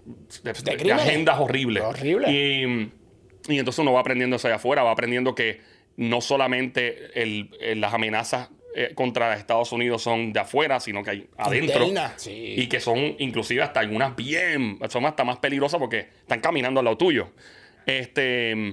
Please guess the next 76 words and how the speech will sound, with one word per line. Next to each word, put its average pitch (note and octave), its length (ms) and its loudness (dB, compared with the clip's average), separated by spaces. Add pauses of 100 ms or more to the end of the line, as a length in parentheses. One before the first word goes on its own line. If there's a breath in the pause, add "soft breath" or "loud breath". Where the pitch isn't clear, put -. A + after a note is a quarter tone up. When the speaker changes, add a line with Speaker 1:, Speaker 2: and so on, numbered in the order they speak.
(360 loud breath)
Speaker 2:
eh, A#2+ 280 -2
y C3 100 0
hay B2+ 120 0
que, E3+ 140 -4
uno D#3+ 180 4
va F#3+ 80 4
estu-, F#3 260 -6
estudiando C3+ 460 0
las E3+ 100 -2
cosas D#3+ 280 0
más C#3 180 0
a C#3 40 -4
fondo D#3 340 2
y D3 40 -2
todo, D#3+ 380 4
y, A2 140 0
y A2+ 140 -2
hay A#2 60 0
que A#2+ 80 -4
sacar E3 320 -2
tiempo D#3+ 360 -2
para D#3 260 2
eso. D3+ 160 -2
Pero B2 60 2
la A#2 60 0
gente D3 120 -4
dice, D#3+ 120 -4
"Es D#3 80 -10
que G#3+ 100 -4
no G#3+ 80 0
tengo G#3+ 140 0
tiempo G#3 220 -4
para F#3+ 100 2
eso, F3 100 -2
yo D#3 40 -4
tengo F3+ 160 -4
más F#3 120 -2
tiempo F#3 200 -6
para E3+ 140 0
el C3+ 60 -10
business." D3+ 480 -2 (320 loud breath)
Pero C#3 120 2
es D3 40 -2
que F3+ 100 0
tú E3+ 80 0
tienes F#3 180 0
que F#3 100 0
entender D#3+ 680 0
la, B2+ 380 2 (260)
el C#3 160 -4
comportamiento C#3 760 0
humano. C#3+ 540 2 (840 loud breath)
Cu-, - 220 -4
o - 40 -16
sea, D#3 140 2
si D#3+ 120 -2
tú E3+ 100 2
no A#3+ 80 6
estás, A3 400 0
ah, D#3+ 140 0
claro F3+ 300 2
con D3+ 120 2
el C#3 60 -2
comportamiento C#3 640 -2
humano, F3 240 2
muchas C#3 380 -2
tomas E3+ 200 4
de E3+ 40 4
decisiones D#3 380 -2
no A#2+ 100 2
van A#2 120 0
a C3 60 0
ser B2+ 180 -2
correctas. A2+ 460 0
Por - 100 -20
más - 120 -20